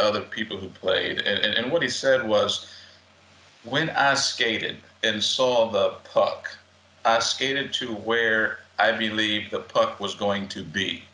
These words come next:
as opposed to where it was," right? Uh, and with that mindset, you know, uh, and obviously skill and intuition, you know, I was able to sort of become a disruptive and proactive force, right,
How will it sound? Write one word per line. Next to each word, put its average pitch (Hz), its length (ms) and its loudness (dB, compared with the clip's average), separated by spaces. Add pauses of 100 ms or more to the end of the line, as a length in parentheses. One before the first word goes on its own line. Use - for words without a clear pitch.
(340)
as 101 180 0
opposed 107 360 -2
to 98 100 -2
where 101 240 2
it 95 140 -2
was," - 500 -2 (320)
right? 101 420 4
Uh, 101 440 6
and 107 240 2
with 101 200 0
that 131 280 2
mindset, 113 880 2 (120)
you 113 120 0
know, 101 440 2
uh, 101 480 6
and 107 80 4
obviously 113 400 2
skill 107 400 0
and 107 140 2
intuition, 107 720 0 (260)
you 117 60 -4
know, 104 80 4
I 123 180 6
was 127 220 -2
able 113 380 -4
to 101 520 -2 (360)
sort 120 200 -4
of 101 100 -4
become 120 320 -2
a 104 120 2
disruptive 110 920 0
and 98 180 0
proactive 107 600 2
force, - 720 -2
right, 101 240 4